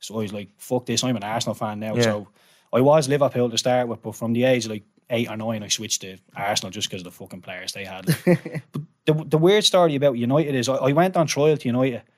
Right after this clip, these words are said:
Speaker 1: and, uh, I came back, and it was, it was the weirdest, weirdest thing. I was walking through the corridor, like, say from here to there,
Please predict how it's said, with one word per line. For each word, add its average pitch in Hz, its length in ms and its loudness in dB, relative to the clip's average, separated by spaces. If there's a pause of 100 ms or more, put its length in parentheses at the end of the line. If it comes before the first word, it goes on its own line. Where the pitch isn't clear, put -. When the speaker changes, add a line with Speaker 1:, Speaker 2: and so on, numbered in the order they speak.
(420)
Speaker 1:
and, 95 360 -10
uh, 95 320 -4
I - 60 -8
came 123 240 0
back, 117 340 0 (380)
and 127 100 2
it 139 120 2
was, 147 180 0
it 147 100 -6
was 135 120 -2
the 143 60 0
weirdest, 151 520 2
weirdest 131 320 0
thing. 127 100 0
I 127 60 2
was 120 100 0
walking 147 320 4
through 131 200 0
the 120 60 -4
corridor, 123 440 2
like, 113 120 -4
say 147 180 4
from 127 100 -6
here 127 200 0
to 120 100 -10
there, 120 300 2